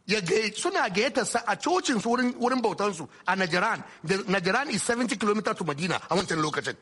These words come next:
Ya kai musu ziyara, ya isar da sakon Allah gare su. Kai, akwai sahabi guda cikin ministocin Annabi, ana ce mai Salman Farisi. Salman Faris a cikin coci aka reno shi. A cikin coci aka mai tarbiyya ya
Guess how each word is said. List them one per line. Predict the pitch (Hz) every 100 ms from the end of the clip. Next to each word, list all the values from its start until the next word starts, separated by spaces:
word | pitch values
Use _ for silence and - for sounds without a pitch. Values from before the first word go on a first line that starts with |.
| _
Ya | 180
kai | 185 262
musu | 277 254
ziyara, | 190 180 202 175 - - -
ya | 202
isar | 254 294
da | 277 233
sakon | 202 180 226
Allah | 233 226 180
gare | 156 170
su. | 170 120 - -
Kai, | 226 123 - - 156
akwai | 156 226 240
sahabi | - 151 180 170 202
guda | 147 139 135 - _ -
cikin | 202 214
ministocin | 208 208 202 - 190 214 165
Annabi, | 143 147 123 - _
ana | 175 190 147
ce | 185 160
mai | 156 160 160 -
Salman | - 156 135 170 156
Farisi. | 127 107 - 95 - -
Salman | - 233 277 320
Faris | 233 269 262 165 - - -
a | 214
cikin | 294 302 302
coci | - 311 294 247 -
aka | 226 220
reno | 175 160 175
shi. | 139 120 - _
A | 180
cikin | 285 247 302
coci | 285 302 226 254
aka | 247
mai | 240 233
tarbiyya | 214 208
ya | 220